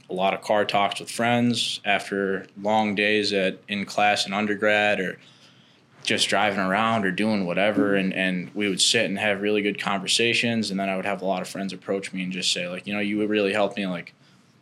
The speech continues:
look at this in a different way or open my eyes to this or, or really help me learn from this situation," or whatever the case I would,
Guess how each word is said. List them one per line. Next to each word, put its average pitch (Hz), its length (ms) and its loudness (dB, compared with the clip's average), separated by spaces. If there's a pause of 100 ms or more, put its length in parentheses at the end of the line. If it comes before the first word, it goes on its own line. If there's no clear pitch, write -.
(420)
look 120 240 4
at 104 140 -2
this 104 200 2
in 95 60 -2
a 92 80 -2
different 101 360 -2
way 110 260 6
or 90 100 0
open 98 240 -2
my 92 180 0
eyes 95 320 2
to 90 120 -4
this 101 360 2
or, 82 280 -4
or 98 60 0
really 98 280 0
help 98 220 0
me 92 80 -2
learn 107 400 0
from 98 200 -2
this 90 140 0
situation," 101 640 0
or 87 60 -4
whatever 92 260 -2
the 87 100 -6
case 98 280 0
I 90 100 -4
would, 92 120 -6